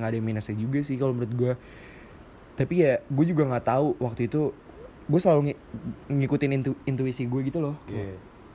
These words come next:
Speaker 1: Pernah gak sih kayak di saat kayak logika lo nggak bisa mikir, terus kayak hati lo juga bingung nih, kayak lo harus ngapain, terus tiba-tiba,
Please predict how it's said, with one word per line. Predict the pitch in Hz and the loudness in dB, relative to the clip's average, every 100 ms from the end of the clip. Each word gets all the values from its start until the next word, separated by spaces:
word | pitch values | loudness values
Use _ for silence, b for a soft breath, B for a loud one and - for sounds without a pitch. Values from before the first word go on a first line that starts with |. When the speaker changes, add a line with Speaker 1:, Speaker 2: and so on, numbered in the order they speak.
| - | -6
Speaker 1:
Pernah | 143 170 | -2 0
gak | 165 | 0
sih | 156 | 0
kayak | 127 - | -2 -2
di | 131 | -4
saat | 120 123 | 0 -2
kayak | - 123 | 0 0
logika | 120 123 113 120 | 0 0 -2 -4
lo | 117 | -4
nggak | 117 | -4
bisa | 117 120 | -6 -4
mikir, | 113 110 127 | -6 -4 -6
terus | 127 - | -6 -10
kayak | 117 107 B B B B | -12 -12 B B B B
hati | - 117 131 | -8 0 2
lo | |
juga | 139 131 123 | 2 0 0
bingung | 123 143 147 | -2 -2 -2
nih, | 151 135 - - - | -4 -6 -14 -20 -8
kayak | 120 | -4
lo | 120 | -2
harus | 120 | -2
ngapain, | 117 113 131 | -4 -2 -4
terus | 131 - | -4 -4
tiba-tiba, | 117 117 120 | -4 -2 -2